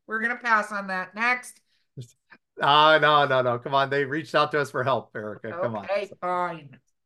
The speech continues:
Speaker 2: Now, I know I can't jump to conclusions of negativity, but my white witch soil tells me to be wary. How do I handle this situation? If that family member just pops up, they are talking about evoking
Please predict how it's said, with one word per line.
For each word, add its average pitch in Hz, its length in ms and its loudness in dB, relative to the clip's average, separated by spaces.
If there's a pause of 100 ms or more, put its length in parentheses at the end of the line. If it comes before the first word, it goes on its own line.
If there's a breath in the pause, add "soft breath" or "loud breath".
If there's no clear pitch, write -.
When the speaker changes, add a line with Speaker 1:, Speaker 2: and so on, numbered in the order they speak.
Speaker 2:
Now, 147 120 4
I 160 80 8
know 185 240 6
I 226 100 6
can't 220 420 0
jump 190 360 0
to 240 100 -8
conclusions 226 880 0
of 208 100 2
negativity, 190 1080 0 (540 soft breath)
but 151 240 4
my 143 140 4
white 185 380 2
witch 208 260 2
soil 185 840 2
tells 175 360 -6
me 170 340 -4
to 147 120 -12
be 160 220 -6
wary. 147 460 4 (680)
How 143 120 2
do 190 120 2
I 190 140 2
handle 196 420 0
this 180 240 -2
situation? 170 720 -2 (720)
If 107 140 -18
that 190 280 0
family 202 360 2
member 185 380 2
just 139 280 -8
pops 202 440 0
up, 165 360 0 (400)
they 147 160 -2
are 135 180 0
talking 180 440 -2
about 160 420 0
evoking 170 840 -2